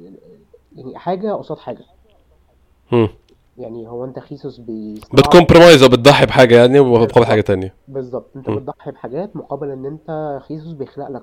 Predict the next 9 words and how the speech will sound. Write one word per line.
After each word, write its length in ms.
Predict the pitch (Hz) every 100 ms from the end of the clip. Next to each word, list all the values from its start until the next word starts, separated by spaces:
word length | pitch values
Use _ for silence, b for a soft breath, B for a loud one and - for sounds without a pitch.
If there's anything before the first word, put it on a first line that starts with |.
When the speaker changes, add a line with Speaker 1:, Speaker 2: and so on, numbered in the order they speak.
| -
Speaker 1:
فرص 360 | 160 180 _
لساكا 400 | 117 - 147 165
ومارتينيلي 760 | 156 147 120 101 107 143 151 151
وهافرتز 680 | 131 107 143 156 143 _ -
ورايس 540 | 113 135 156 156 _
واوديجارد 480 | - 143 151 156 165 - _ _ _ _ -
والكلام 320 | 117 127 147
ده 60 |
كله. 380 | 147 175 190 226